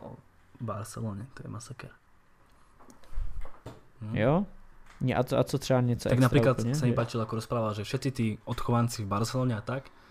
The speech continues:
Speaker 1: sú proste ako keby,
Speaker 2: Hmm.
Speaker 1: neviem, jak to on povedal, jak tak vysvetlím, jak som to pochopil, ako keby nainfikovaní tou, proste vieš, ke-, keď si malé decko a niekto, keď do teba bude hučiť nejaké tie názory a tak a
Speaker 2: Hmm.
Speaker 1: vieš, proste bude do teba hustiť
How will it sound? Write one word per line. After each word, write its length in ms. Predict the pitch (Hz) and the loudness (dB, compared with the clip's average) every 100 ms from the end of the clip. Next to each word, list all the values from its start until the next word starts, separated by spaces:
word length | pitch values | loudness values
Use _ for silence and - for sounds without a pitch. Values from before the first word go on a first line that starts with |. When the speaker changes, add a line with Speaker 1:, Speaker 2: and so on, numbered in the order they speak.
| - - | -20 -20
Speaker 1:
sú 140 | - 113 | -12 -4
proste 360 | 113 110 - | -2 -2 -4
ako 100 | 110 | -4
keby, 380 | - 113 110 110 - - _ - | 0 2 2 2 -2 -14 _ 2
Speaker 2:
Hmm. 180 | 131 120 | 4 4
Speaker 1:
neviem, 140 | 127 | 4
jak 100 | 113 | 4
to 140 | 120 | 2
on 200 | 113 110 | 2 0
povedal, 440 | 98 104 120 123 107 | 0 4 6 8 6
jak 200 | 104 - | 2 -2
tak 180 | - - - | -6 -6 -10
vysvetlím, 520 | - 123 107 113 110 101 | -10 -4 -2 0 0 0
jak 100 | - | -2
som 120 | 104 | -4
to 80 | 104 | -2
pochopil, 380 | - 117 120 | 0 0 0
ako 140 | 113 - | 0 2
keby 300 | 127 120 113 | 4 4 0
nainfikovaní 840 | - 127 135 131 123 117 107 101 101 | 0 4 6 4 0 2 2 0 -2
tou, 260 | 107 101 104 - - - - - - | -2 -2 -4 -10 -20 -20 -20 -20 -6
proste 260 | 120 - | -4 0
vieš, 200 | 123 131 - | 4 2 0
ke-, 100 | 113 | -6
keď 200 | - 117 | -4 0
si 100 | 117 | 2
malé 220 | 123 123 | 2 2
decko 480 | 107 - - 151 151 - - - - - | 0 -4 0 -2 -2 -12 -20 -20 -20 -6
a 60 | 120 | 0
niekto, 200 | 120 135 | 2 2
keď 100 | 127 | 2
do 80 | 120 | 2
teba 140 | 123 | 2
bude 180 | 123 117 | 2 2
hučiť 320 | 107 120 127 | 0 -4 0
nejaké 300 | 120 113 117 | 2 2 -2
tie 340 | 110 107 104 101 - _ _ _ - | -2 -2 -2 -6 -12 _ _ _ 0
názory 680 | 110 113 113 123 127 123 113 | 4 6 6 4 4 4 4
a 80 | |
tak 400 | 92 110 117 120 | 2 4 4 4
a 160 | - 107 - | 0 -10 -2
Speaker 2:
Hmm. 180 | 147 139 | 4 6
Speaker 1:
vieš, 260 | 123 135 127 | 8 6 4
proste 260 | 113 110 117 | 0 -2 0
bude 100 | 117 | 2
do 80 | |
teba 140 | 117 110 | 2 0
hustiť 580 | - 117 - 127 135 | 0 -4 0 0 0